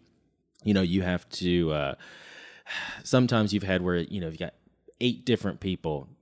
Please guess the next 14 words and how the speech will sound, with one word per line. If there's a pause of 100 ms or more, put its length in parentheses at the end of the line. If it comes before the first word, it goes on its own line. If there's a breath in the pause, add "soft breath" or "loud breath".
(120)
commenting
and
providing
you
feedback. (160)
And
that (240)
is,
as
you
mentioned,
death
by
f-,